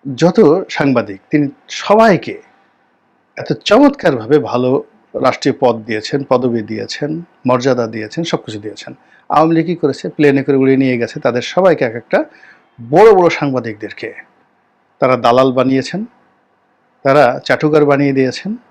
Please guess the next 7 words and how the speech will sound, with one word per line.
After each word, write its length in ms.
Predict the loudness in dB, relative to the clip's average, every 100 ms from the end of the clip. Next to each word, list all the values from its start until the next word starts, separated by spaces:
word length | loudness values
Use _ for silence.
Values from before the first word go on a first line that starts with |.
| _ _ -4
এবং 200 | -2 -4
এখন 180 | -6
সবাই 540 | -8 -6 0 2 2 -4 -4
পালিয়ে 340 | -2 2 0
আছে 260 | 0 -4 -6 -6 _ _ -2
আর 180 | 0 0
অনেকে 360 | -2 -4 -6